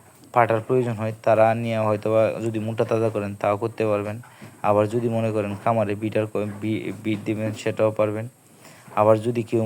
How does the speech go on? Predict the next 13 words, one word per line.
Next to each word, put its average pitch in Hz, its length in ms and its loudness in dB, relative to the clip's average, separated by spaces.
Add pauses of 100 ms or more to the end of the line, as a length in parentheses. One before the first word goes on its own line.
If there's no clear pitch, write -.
মনে 117 200 0
করেন 107 200 0
যে 107 160 -4
মাংসের 110 340 0
জন্য 110 180 -2 (140)
দরকার 107 240 0 (400)
তাও, 104 160 6 (400)
তাও 107 220 6
নিতে 113 200 -2
পারবেন, 107 300 2
দেখেন 104 220 -4
এই 110 60 -6
যে 113 60 -2